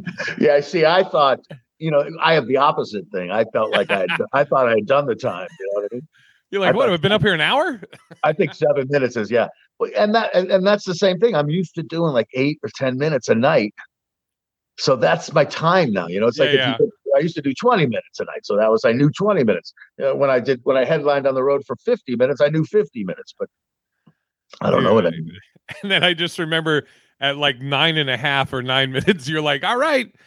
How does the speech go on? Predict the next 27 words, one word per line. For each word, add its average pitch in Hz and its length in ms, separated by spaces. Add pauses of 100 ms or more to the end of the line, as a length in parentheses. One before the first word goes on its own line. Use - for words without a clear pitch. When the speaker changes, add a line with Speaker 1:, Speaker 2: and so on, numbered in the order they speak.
(260)
Speaker 1:
guys, 190 220
ready 226 140
for 214 120
your 214 140
next - 260
comedian?" 240 540
And 226 80
I 202 120
look 240 180
Speaker 2:
I, 131 80
Speaker 1:
at - 120
Speaker 2:
I, 131 60
Speaker 1:
Derek. 190 300
Speaker 2:
I 131 80
remember, 131 400
I 143 100
remember 151 260
you 143 60
guys 131 200
laughing, 165 320 (220)
but 156 140
I, 175 240
you 196 100
know, 175 160
I 156 320
really 202 280
wasn't 156 440